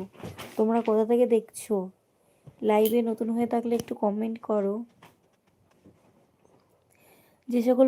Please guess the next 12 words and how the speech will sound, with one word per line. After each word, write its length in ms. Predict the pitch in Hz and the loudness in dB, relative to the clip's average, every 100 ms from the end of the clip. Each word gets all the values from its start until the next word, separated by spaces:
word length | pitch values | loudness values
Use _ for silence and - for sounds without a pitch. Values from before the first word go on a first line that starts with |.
| 240 | 4
বন্ধুরা 280 | 240 233 254 | 2 2 2
নতুন 280 | 233 220 220 226 | 2 0 -2 -2
এসেছো 220 | 220 233 233 | -2 -2 0
তোমরা 180 | 226 233 220 | -2 -2 -2
কমেন্ট 360 | 202 214 220 233 | -2 -2 -6 -4
করো। 260 | 226 202 208 240 _ _ _ _ _ _ _ _ _ _ _ _ _ _ _ _ _ _ _ _ _ _ _ _ _ _ - - - - - _ _ 240 | -2 -2 -2 -8 _ _ _ _ _ _ _ _ _ _ _ _ _ _ _ _ _ _ _ _ _ _ _ _ _ _ -20 -20 -20 -20 -20 _ _ 2
আর 80 | 226 | 4
আমাদের 240 | 220 220 247 | 4 2 2
চ্যানেলটাকে 480 | 240 214 214 220 220 226 | 2 2 2 0 0 -2
একটু 120 | 254 220 214 | -2 0 0
বন্ধু 280 | 214 214 226 226 | 0 0 0 2
করে 200 | 208 | 2